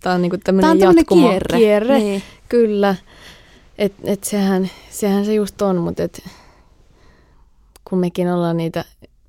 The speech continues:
Speaker 1: täällä spekutellaan ja pyritään niinku ymmärtämään,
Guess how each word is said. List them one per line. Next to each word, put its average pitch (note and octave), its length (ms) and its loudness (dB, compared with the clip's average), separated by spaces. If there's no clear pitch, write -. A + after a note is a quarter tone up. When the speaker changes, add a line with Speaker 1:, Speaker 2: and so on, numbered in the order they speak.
Speaker 1:
täällä E3+ 200 -8
spekutellaan D#3+ 760 -6
ja D#3 80 -8
pyritään D#3+ 460 -6
niinku D#3+ 220 -12
ymmärtämään, D#3 600 -8